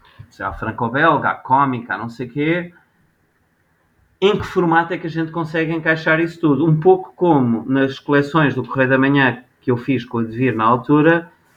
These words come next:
tipo, o Blueberry vinha no mesmo tamanho que os cómics, vinha me-, no mesmo tamanho que a Mónica, sabes?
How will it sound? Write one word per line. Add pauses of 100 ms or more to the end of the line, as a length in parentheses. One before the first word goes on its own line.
(140)
tipo,
o
Blueberry
vinha
no
mesmo
tamanho
que
os
cómics,
vinha
me-,
no
mesmo
tamanho
que
a
Mónica,
sabes?